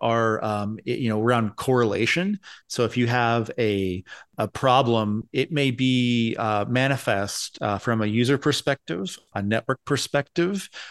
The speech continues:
You may see this, you know, be, uh, uh, uh, being impactful at multiple different layers. And you could receive, you know, two or five or fifty different alerts,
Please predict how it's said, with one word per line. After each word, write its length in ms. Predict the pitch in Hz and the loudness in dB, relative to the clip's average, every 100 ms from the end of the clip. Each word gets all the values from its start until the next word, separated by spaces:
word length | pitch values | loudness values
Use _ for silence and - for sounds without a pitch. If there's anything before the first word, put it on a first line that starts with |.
| - | -8
You 120 | 123 117 | -4 0
may 160 | 127 | 2
see 280 | 110 - 127 | 0 2 4
this, 340 | 120 117 - | 4 2 -2
you 60 | 123 | -2
know, 80 | 107 | -4
be, 180 | - - _ - | -4 -10 _ -6
uh, 20 | |
uh, 600 | - - - - 127 123 | -4 -2 -2 -2 -2 -2
uh, 240 | - - - - | -4 -4 -6 0
being 360 | 135 127 117 | 2 4 2
impactful 520 | 131 117 127 127 - 127 | 0 0 0 0 0 0
at 100 | 117 | 2
multiple 300 | 127 123 120 | 0 0 -4
different 300 | 120 113 107 | -4 -6 -2
layers. 580 | 107 117 127 131 - - - - | 0 0 0 -2 -4 -6 -12 -6
And 420 | 123 113 104 104 - - - | 0 0 0 -2 -6 -16 -6
you 140 | 120 | -6
could 420 | - 139 151 151 - | 2 4 4 4 0
receive, 520 | 123 - 120 117 113 | 0 2 4 2 0
you 100 | 117 | -4
know, 140 | 107 104 | -4 -6
two 500 | - 113 117 135 151 156 | -2 0 2 2 2 0
or 340 | 107 104 98 - - - | 2 2 0 -6 -16 -2
five 500 | 110 120 135 170 143 | 2 4 4 2 2
or 140 | 107 | -2
fifty 680 | - 143 139 151 131 123 117 - - | 2 0 2 0 2 0 -4 -12 -2
different 320 | 147 139 139 | 0 2 0
alerts, 500 | - 117 180 - - | 2 4 2 0 -6